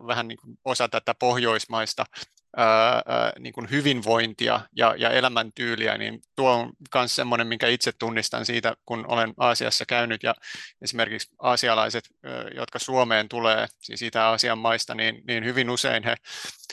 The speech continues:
he puhuu siitä, että kun Finnairin koneissa saa mustikkamehua ja, ja se on niin kuin tosi iso juttu ilmeisesti tää mustikkamehu ja, ja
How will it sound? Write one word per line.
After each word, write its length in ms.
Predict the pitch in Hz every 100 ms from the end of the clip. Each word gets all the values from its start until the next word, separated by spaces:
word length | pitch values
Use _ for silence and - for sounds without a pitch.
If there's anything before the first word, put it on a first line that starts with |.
| -
he 60 |
puhuu 260 | 123 123 120
siitä, 320 | 117 123 113
että 160 | 110 117
kun 120 | 113
Finnairin 460 | 139 127 117 110 104
koneissa 500 | 123 117 113 - 107
saa 420 | 117 113 113 113 _
mustikkamehua 880 | 135 135 - 117 - 110 107 120 113 - -
ja, 240 | 120 113 -
ja 240 | 117 -
se 160 | - 131
on 160 | 120
niin 140 | 117 110
kuin 200 | 120 117 _ -
tosi 320 | 123 120 117
iso 180 | 113 117
juttu 360 | 123 120 120
ilmeisesti 560 | 113 117 113 113 113 -
tää 120 | 127 110
mustikkamehu 680 | 117 - - 113 110 113 117
ja, 180 | 117 117 127
ja 120 | 117